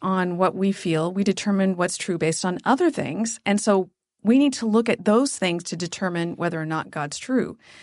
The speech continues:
And secondly, is there any sort of explanation as to why you didn't have your prayers answered that, as you were saying, Greg, that doesn't mean that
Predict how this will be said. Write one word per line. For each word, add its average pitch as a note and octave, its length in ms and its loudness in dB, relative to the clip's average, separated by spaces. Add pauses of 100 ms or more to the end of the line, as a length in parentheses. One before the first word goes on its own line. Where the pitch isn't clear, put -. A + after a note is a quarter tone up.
(220)
And A3+ 180 4
secondly, A3+ 840 0 (680)
is D#4 220 4
there C#4 340 4 (140)
any C#4+ 240 4
sort A#3+ 220 2
of A3 80 0
explanation F#3 680 -2
as E3 160 -8
to - 160 -12
why F3 640 0
you F#3 160 -6
didn't B3+ 240 2
have G3 160 0
your F#3 100 0
prayers E3+ 360 -6
answered E3 580 -6
that, F#3 180 -2 (220)
as G3 160 -2
you F#3+ 40 -4
were F#3 80 -4
saying, E3 260 -4
Greg, E3+ 160 -2
that G3+ 120 2
doesn't C4 320 2
mean G3+ 400 4
that F3 240 -2